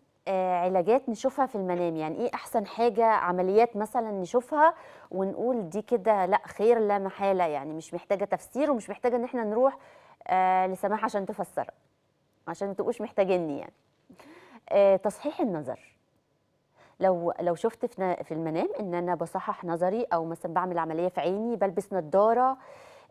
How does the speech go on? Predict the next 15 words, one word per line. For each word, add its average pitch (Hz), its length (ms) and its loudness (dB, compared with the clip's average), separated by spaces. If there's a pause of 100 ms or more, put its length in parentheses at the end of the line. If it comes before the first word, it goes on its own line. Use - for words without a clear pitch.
(120)
آه، 185 380 0
العمليات 175 680 -2
دي 233 140 -6
كلها 226 440 -4
معناه، 196 600 -6 (580)
آه، 165 680 -10 (760)
تحسين 233 400 -4
في 240 100 -10
البصيره، 170 600 -6 (1200)
ان 180 160 -2
انا 226 280 -2
هبقى - 160 -6
شايفه 254 540 2 (400)
الحاجه 220 520 0
صح، - 460 -8